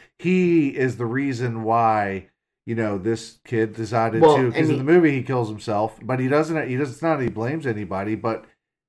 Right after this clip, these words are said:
Speaker 1: Happy
Speaker 2: Right.
Speaker 1: Harry, so context is that he received, Happy Harry Hardon, or Christian Slater's character, Mark, receives a letter from a kid who's thinking about killing himself. He leaves a num-, writes a number on it.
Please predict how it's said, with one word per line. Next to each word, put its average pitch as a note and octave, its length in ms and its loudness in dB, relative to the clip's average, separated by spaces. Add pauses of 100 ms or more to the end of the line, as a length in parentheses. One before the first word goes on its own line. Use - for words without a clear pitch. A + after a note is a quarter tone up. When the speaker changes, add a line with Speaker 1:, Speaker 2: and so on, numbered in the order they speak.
(240)
Speaker 1:
Happy E3 260 4
Speaker 2:
Right. D#3+ 40 6
Speaker 1:
Harry, D#3 260 2
so D3 340 0 (1000)
context E3 600 2
is C3 160 -4
that B2 260 2
he B2+ 140 -4
received, C3 500 -2
Happy D#3 380 0
Harry D3+ 220 0
Hardon, C#3+ 440 0
or A2+ 200 -4
Christian C3+ 280 -10
Slater's A#2+ 360 -4
character, G2+ 600 -4
Mark, G#2+ 400 -4
receives G2+ 360 -10
a A2 60 -6
letter F#2+ 400 -6 (440)
from G#2+ 160 -2
a G#2+ 80 -4
kid G#2+ 240 -4
who's G2 220 -6
thinking F#2+ 280 -6
about F2 380 -8 (320)
killing G2 260 -8
himself. C2+ 420 -16 (460)
He G#2 60 -12
leaves A#2 300 -2
a A#2+ 60 -4
num-, A2+ 280 -6
writes A#2+ 280 -2
a - 20 -4
number G2+ 340 -6
on E2 120 -12
it. - 100 -20